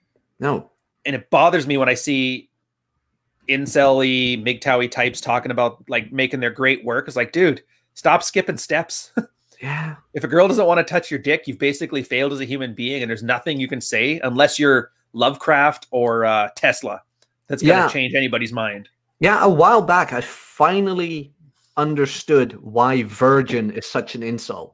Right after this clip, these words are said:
Speaker 1: because what you're actually stating is no woman on earth finds you attractive enough to reproduce with.
Speaker 2: Yeah.
Speaker 1: Like, that much of a loser is what
Speaker 2: Or
Speaker 1: you
Speaker 2: even to
Speaker 1: are.
Speaker 2: practice on. Like,
Speaker 1: Yeah, that much of a loser is what you are. Like,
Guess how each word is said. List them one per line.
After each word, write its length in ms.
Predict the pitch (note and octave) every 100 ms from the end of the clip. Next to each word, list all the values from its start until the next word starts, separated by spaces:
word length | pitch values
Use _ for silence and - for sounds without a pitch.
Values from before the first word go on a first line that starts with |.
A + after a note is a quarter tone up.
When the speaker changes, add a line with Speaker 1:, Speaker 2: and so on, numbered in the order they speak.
| _
Speaker 1:
because 420 | C#3 C3+ C3+ A#2+ -
what 200 | C#3+ C#3
you're 140 | E3 -
actually 400 | F3 F#3+ - E3+
stating 480 | C#3 D#3 C#3 C3 A2
is 240 | G#2 G2+ - - - _ _ _ _ -
no 220 | C#3 G3
woman 380 | F3 F3 E3 D3
on 200 | C3 B2+
earth 240 | C3 A2+
finds 420 | - B2+ C#3 C#3
you 80 | C#3+
attractive 540 | A#2 - A#2+ - C3
enough 280 | A2+ A2+ G#2
to 100 | -
reproduce 600 | A2 A#2+ A#2 A2 G#2 -
with. 240 | - - _ _ _ _ _
Speaker 2:
Yeah. 240 | A3 D3 G#2
Speaker 1:
Like, 160 | B2 - -
that 380 | C#3 A2+ D3+ D#3+
much 280 | E3+ C#3+ C#3
of 100 | B2+
a 40 |
loser 500 | B2+ C3+ B2+ A#2 G2+
is 100 | F#2
what 140 | A#2 G#3
Speaker 2:
Or 80 | E4+
Speaker 1:
you 60 |
Speaker 2:
even 100 | D#4
to 60 | A#3+
Speaker 1:
are. 20 |
Speaker 2:
practice 460 | C#4 C#4+ - E4 -
on. 260 | D3+ A#2+ - _ -
Like, 160 | D#4+
Speaker 1:
Yeah, 360 | C#3+ G3 F#4+ - - _ -
that 360 | A#2+ D3 F#3+ A3
much 180 | G3+
of 100 | F#3+
a 60 | D#3
loser 400 | D#3 D#3 C#3 A#2
is 80 | G#2+
what 180 | B2+ B2
you 140 | A#2
are. 180 | B2 F#2+
Like, 220 | G#2